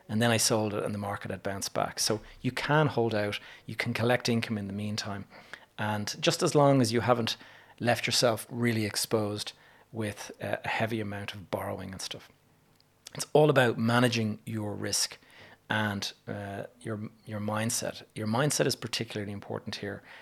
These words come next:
Remember, this is a cyclical market and it's always gonna do these fluctuations. Nothing has changed fundamentally, but the sudden shift in sentiment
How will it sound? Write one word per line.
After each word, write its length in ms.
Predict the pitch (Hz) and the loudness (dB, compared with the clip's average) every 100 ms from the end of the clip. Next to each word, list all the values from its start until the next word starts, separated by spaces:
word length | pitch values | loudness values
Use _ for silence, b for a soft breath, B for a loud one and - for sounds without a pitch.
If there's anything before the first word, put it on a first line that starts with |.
| B | B
Remember, 400 | 117 113 135 135 | 0 4 6 6
this 240 | 117 113 - | 6 2 -4
is 100 | 113 | -4
a 60 | |
cyclical 720 | 107 - 151 - 131 135 120 - | -2 2 2 2 -2 0 -4 -4
market 600 | 107 101 107 101 - - B B B - | -4 0 0 -2 -6 -12 B B B -6
and 320 | 104 104 104 - | -2 -2 -4 -4
it's 180 | - - | -6 0
always 440 | 120 120 120 104 | 2 4 2 -2
gonna 220 | - 104 92 | -4 -6 -8
do 260 | 104 101 | -8 -6
these 220 | 101 98 | -6 -6
fluctuations. 800 | - 107 - - - - - - - _ B B B | -6 -6 -6 -6 -6 -8 -10 -14 -18 _ B B B
Nothing 360 | 123 160 190 170 | 2 4 6 4
has 120 | 151 | 4
changed 560 | - 127 120 113 104 - _ _ | 4 2 2 2 0 -6 _ _
fundamentally, 1000 | - 135 135 123 113 117 - 101 - - B B B B | -4 2 4 4 2 2 0 -2 -6 -10 B B B B
but 160 | 117 107 | -4 -2
the 80 | 113 | 0
sudden 320 | - 151 147 | 4 4 4
shift 400 | - - 117 - | 0 2 0 -2
in 80 | 98 | -2
sentiment 640 | - 127 131 101 101 - | 2 2 2 -2 -6 -10